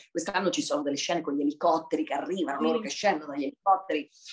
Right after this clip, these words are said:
Speaker 1: cioè un conto è scriverlo e un conto è farlo accadere. E quindi è una serie, la cosa bella è che è una serie viva, fresca, che avanza un po' con noi, con le nostre storie, anche perché non potrebbe essere diversamente, perché sono dieci anni che la facciamo, quindi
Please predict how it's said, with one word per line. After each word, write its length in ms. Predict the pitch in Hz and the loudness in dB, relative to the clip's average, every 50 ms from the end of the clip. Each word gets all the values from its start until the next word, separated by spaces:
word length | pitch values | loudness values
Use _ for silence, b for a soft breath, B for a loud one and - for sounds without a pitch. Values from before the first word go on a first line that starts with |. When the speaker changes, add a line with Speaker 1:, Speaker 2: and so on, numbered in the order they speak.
| B B | B B
Speaker 1:
cioè 160 | - 190 170 - | -2 0 0 2
un 100 | 208 190 | 0 0
conto 280 | - 208 220 220 220 214 | 2 2 2 4 2 0
è 40 | 185 | 0
scriverlo 760 | - - - - 247 240 226 190 175 196 190 196 214 226 - | -2 -2 0 2 2 2 2 2 2 0 2 2 2 2 2
e 100 | - 175 | 2 0
un 100 | 151 139 | -2 -2
conto 260 | - 160 170 175 175 | -4 -4 -4 -2 -4
è 20 | - | -6
farlo 240 | - - 120 107 | -6 -8 -10 -10
accadere. 580 | 104 - - 123 139 151 143 135 - 92 - - _ _ _ _ _ _ _ _ _ _ _ _ - - | -10 -10 -8 -2 0 2 2 2 0 -2 -4 -8 _ _ _ _ _ _ _ _ _ _ _ _ -10 -6
E 140 | - - 220 | -2 -2 2
quindi 400 | 226 254 254 233 247 233 170 160 - | 4 6 8 8 8 8 6 4 2
è 80 | - 196 | 2 2
una 120 | 190 214 | 4 4
serie, 380 | 214 - 240 233 240 214 - - - | 2 2 4 4 4 2 0 0 0
la 180 | 185 180 185 | 4 4 4
cosa 260 | - - 202 - 185 175 | 4 2 0 0 0 2
bella 300 | 190 208 208 214 208 185 | 2 2 2 2 2 -2
è 60 | 156 | -2
che 100 | - 147 | -2 -4
è 40 | 147 | -4
una 120 | 156 156 | -4 -4
serie 220 | - - 160 165 | -2 -2 0 0
viva, 340 | 160 208 202 175 147 143 135 | 0 0 0 0 0 0 0
fresca, 480 | - - 208 190 - - - - - - | -2 0 0 0 0 -2 -4 -10 -12 -8
che 240 | - - 165 160 156 B B B B B B | -4 -2 -2 -2 -2 B B B B B B
avanza 520 | - 160 165 185 208 220 190 - - 165 | 4 6 6 8 6 6 2 0 -4 -4
un 100 | 160 165 | -6 -4
po' 160 | - 185 185 - | -2 -4 -4 -4
con 140 | - 170 175 | -4 -4 -2
noi, 200 | 196 220 226 180 | 0 2 2 2
con 120 | 170 147 | 0 -2
le 80 | 143 143 | -6 -6
nostre 380 | 135 139 - - - - - | -8 -10 -12 -14 -12 -8 -8
storie, 600 | 160 - - - 208 226 214 170 160 156 147 147 B B B B B | -8 -6 -2 2 4 4 6 6 6 4 4 2 B B B B B
anche 240 | B - 160 156 165 | B -2 0 0 0
perché 180 | 160 - - 160 | -2 -2 0 -2
non 120 | 151 151 | -2 -2
potrebbe 320 | 151 151 151 - 160 147 147 | -2 -4 -2 -2 0 2 2
essere 240 | 143 143 - 151 135 | 0 2 0 -2 0
diversamente, 760 | 151 147 151 147 - - 156 147 143 139 139 135 - - 131 | 2 2 2 2 0 -2 -4 -2 -2 -4 -4 -6 -6 -8 -8
perché 240 | - - - - 143 | -8 -8 -8 -6 -4
sono 220 | - - 143 147 | -2 0 2 2
dieci 380 | 151 156 170 165 165 - 165 151 | 4 6 6 6 6 6 4 6
anni 340 | 143 139 139 131 127 131 | 6 4 2 2 0 0
che 80 | 123 131 | 0 0
la 120 | 135 135 | 0 0
facciamo, 480 | - 135 120 - - - 139 135 127 127 | 0 -4 -4 -4 0 0 0 0 0 -2
quindi 300 | - 143 151 139 - - | -2 -2 -2 -2 -2 -6